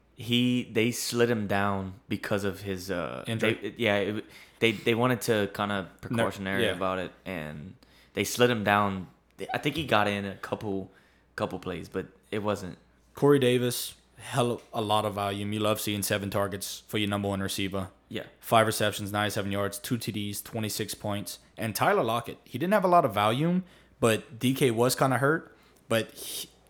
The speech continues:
Speaker 2: the volume that he had, he took full advantage of
Speaker 1: Oh,
Speaker 2: it.
Speaker 1: yeah.
Speaker 2: He had four receptions, a hundred yards, and
Speaker 1: Oh,
Speaker 2: two
Speaker 1: yeah.
Speaker 2: touchdowns. That's
Speaker 1: Oh, yeah.
Speaker 2: twenty-six fantasy points.
Speaker 1: Oh, yeah.
Speaker 2: He looked good.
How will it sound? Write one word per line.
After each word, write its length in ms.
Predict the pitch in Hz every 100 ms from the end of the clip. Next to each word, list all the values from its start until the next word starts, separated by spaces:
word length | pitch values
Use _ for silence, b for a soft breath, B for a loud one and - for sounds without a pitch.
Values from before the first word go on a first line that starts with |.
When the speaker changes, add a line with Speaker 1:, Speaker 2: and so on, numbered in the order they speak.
| 113
Speaker 2:
the 100 | 107
volume 380 | 104 113 120 120
that 120 | 113
he 100 | 104
had, 360 | 113 123 117 -
he 160 | - 107
took 180 | 117 -
full 200 | 117 104
advantage 320 | 104 101 95
of 80 | 165
Speaker 1:
Oh, 200 | 127 104
Speaker 2:
it. 80 |
Speaker 1:
yeah. 140 | 98 92
Speaker 2:
He 120 | - 139
had 100 | -
four 180 | 151 135
receptions, 460 | - 120 - 104
a 60 | 98
hundred 260 | 117 107 98
yards, 360 | 101 101 95 131
and 120 | 110
Speaker 1:
Oh, 40 |
Speaker 2:
two 120 | 95
Speaker 1:
yeah. 40 | -
Speaker 2:
touchdowns. 540 | 104 98 92 87 -
That's 160 | - -
Speaker 1:
Oh, 40 |
yeah. 20 | -
Speaker 2:
twenty-six 400 | 117 98 107 -
fantasy 360 | 107 98 -
points. 400 | 87 90 80 - - - -
Speaker 1:
Oh, 60 |
yeah. 80 | 92 - _ _ b b b b
Speaker 2:
He 100 | 143
looked 180 | 104 95
good. 160 | 90